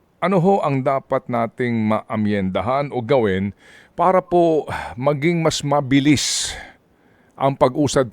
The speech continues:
po ng hustisya sa Pilipinas? Kasi po, iyan ang isa sa napakalaking problema, lalo na po ng mga biktima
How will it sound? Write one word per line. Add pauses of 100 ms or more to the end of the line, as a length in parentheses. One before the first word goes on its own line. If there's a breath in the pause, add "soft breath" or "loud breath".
po
ng
hustisya
sa
Pilipinas?
Kasi
po,
iyan
ang (120)
isa
sa
napakalaking
problema, (400 soft breath)
lalo
na
po (160)
ng
mga
biktima